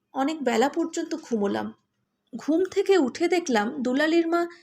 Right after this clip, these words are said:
টেবিলের ওপর চায়ের কাপ রেখে গেছে রোজকার মতন। চা খাওয়া হতেই দুলালির মা এসে দাঁড়ালো। "বাবু, দরজাটা বন্ধ করে দিন, বাজারে যাব।"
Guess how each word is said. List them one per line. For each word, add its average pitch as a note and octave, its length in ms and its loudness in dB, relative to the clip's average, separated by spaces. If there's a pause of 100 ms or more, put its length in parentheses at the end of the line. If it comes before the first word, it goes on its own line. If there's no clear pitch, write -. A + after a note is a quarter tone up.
(200)
টেবিলের C#4 400 0
ওপর D#4+ 260 -4
চায়ের C#4 360 -2
কাপ C4 340 0
রেখে A#3 280 0
গেছে G#3 400 -4 (400)
রোজকার C4 440 -2
মতন। G3+ 400 -8 (1000)
চা A3+ 300 -4
খাওয়া F4 280 2
হতেই E4+ 460 2 (260)
দুলালির C#4+ 440 2
মা D#4 140 0
এসে D4+ 260 0
দাঁড়ালো। G#3+ 440 0 (760)
"বাবু, A#3+ 520 0 (360)
দরজাটা A#3 480 2
বন্ধ A3+ 320 0
করে D4+ 240 4
দিন, G#3+ 280 -6 (440)
বাজারে A3 500 0
যাব।" G#3 300 -6